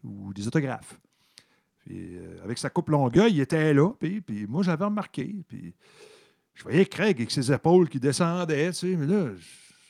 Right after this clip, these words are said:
allez voir Craig Ludwig. Fait que là, ben, tu sais, j'étais un des seuls à aller voir Craig Ludwig à cette place-là, là. Puis à un moment donné, ma mère, elle me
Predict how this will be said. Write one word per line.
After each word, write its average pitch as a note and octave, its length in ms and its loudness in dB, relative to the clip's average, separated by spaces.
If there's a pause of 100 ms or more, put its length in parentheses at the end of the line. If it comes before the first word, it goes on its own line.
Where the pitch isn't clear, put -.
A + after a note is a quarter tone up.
(220)
allez - 160 -6
voir G3+ 140 4
Craig G#3 240 0
Ludwig. A3+ 520 4
Fait C#3+ 100 -6
que D#3+ 80 -4
là, G3+ 180 4
ben, G#2+ 240 -8
tu - 180 -4
sais, G3 180 -4 (640)
j'étais - 400 -8
un G3+ 220 4
des G#3+ 240 6
seuls G#3+ 420 6
à C3+ 80 4
aller C3+ 140 2
voir C#3 200 4
Craig C3 240 -4
Ludwig B2+ 400 0
à F#2+ 60 -6
cette - 160 -6
place-là, G#2+ 300 -6
là. E2+ 160 -16 (840)
Puis F3+ 80 4
à A3+ 40 6
un - 20 2
moment C4 160 0
donné, E4 200 -4
ma A3 180 -2
mère, F3+ 280 -2
elle G#2+ 60 -6
me F#2+ 140 -10